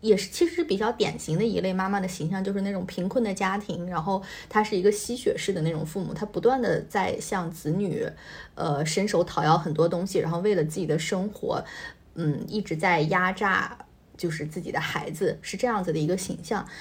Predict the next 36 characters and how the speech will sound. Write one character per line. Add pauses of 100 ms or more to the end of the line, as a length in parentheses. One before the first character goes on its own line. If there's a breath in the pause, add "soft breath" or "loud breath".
但
是 (180)
我
觉
得
这
是
一
个
大
概
的
感 (100)
受
吧。
然
后
我
仔
细
我
在
捋， (120)
捋
这
个
人
物
的
时
候，
其
实
我
觉
得